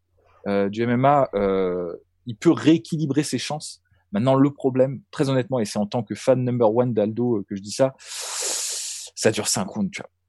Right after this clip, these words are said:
Et cinq rounds, euh, pff, c'est chaud parce que je le vois bien, euh, je le vois bien empocher, euh, deux, trois rounds. Mais, euh, les, franchement, les derniers rounds, on va claquer, euh, enfin, moi, je vais claquer des fesses, hein. Honnêtement, je vais être, euh, putain, euh,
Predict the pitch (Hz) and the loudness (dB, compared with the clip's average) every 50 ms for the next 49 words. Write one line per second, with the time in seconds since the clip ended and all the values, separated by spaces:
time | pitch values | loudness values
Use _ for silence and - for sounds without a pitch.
0 | _ - - 113 104 - - 135 120 - - - 143 139 131 123 113 107 101 98 | _ -8 -6 -4 -2 0 2 0 0 0 -2 0 0 0 2 0 0 0 0 0
1 | 98 98 98 92 95 95 95 98 98 98 95 95 - - - - - - - - | 0 0 0 0 -2 -6 -8 -10 -12 -14 -14 -14 -10 -10 -8 -8 -8 -10 -10 -12
2 | - - - - - - - 113 107 - - 123 104 107 - - 123 107 127 120 | -12 -14 -14 -14 -8 -6 -4 -4 -4 -2 -2 -2 -2 -2 -4 -4 -4 -2 -2 2
3 | 117 135 131 127 135 143 139 139 135 127 117 107 101 101 98 98 95 95 95 92 | 4 4 4 4 4 4 4 6 6 6 6 6 8 8 6 6 6 6 4 2
4 | 92 92 90 92 95 - - 101 95 110 104 107 117 123 123 117 101 101 - 120 | 0 0 -2 -4 -6 -6 -6 -4 0 0 0 0 0 0 2 2 0 0 -2 -4
5 | 107 - - 123 117 113 107 98 92 92 90 90 92 95 101 120 117 - - 127 | -4 -4 -2 -2 0 0 0 0 0 -2 -2 -4 -4 -4 -4 -4 -4 2 4 4
6 | 113 107 127 135 143 120 - _ _ _ _ _ _ _ _ _ _ _ _ _ | 4 4 2 -4 -4 -6 -10 _ _ _ _ _ _ _ _ _ _ _ _ _
7 | _ _ _ _ _ _ _ _ _ _ _ _ _ _ _ - - - _ _ | _ _ _ _ _ _ _ _ _ _ _ _ _ _ _ -12 -12 -12 _ _
8 | _ _ _ _ - - 101 104 101 98 98 95 95 92 92 92 92 92 98 - | _ _ _ _ -8 -2 0 2 2 2 4 2 2 2 2 2 0 0 -2 -6
9 | _ - - 120 113 - - 131 120 104 98 113 110 113 117 107 104 123 123 113 | _ -10 -8 -6 -6 -2 0 0 2 2 2 4 2 2 2 0 0 0 0 0
10 | 98 95 92 - - 95 - - 107 104 101 95 90 85 87 - 95 92 101 110 | 2 0 -2 -4 -4 -10 -8 -6 -6 -4 -4 -4 -6 -6 -6 -4 -2 0 0 0
11 | 104 104 98 - 98 87 - 92 101 101 - 101 90 - - 90 87 90 95 90 | -2 -4 -6 -6 -6 -6 -6 -4 -6 -6 -6 -8 -10 -8 -8 -8 -8 -6 -8 -8
12 | - 117 117 117 107 104 98 87 - - 92 90 87 - - - - 110 110 113 | -6 -6 -4 -4 -4 -4 -6 -8 -8 -10 -10 -10 -10 -12 -14 -6 -4 -2 0 0
13 | 104 92 90 87 87 87 | 0 0 0 0 -2 -4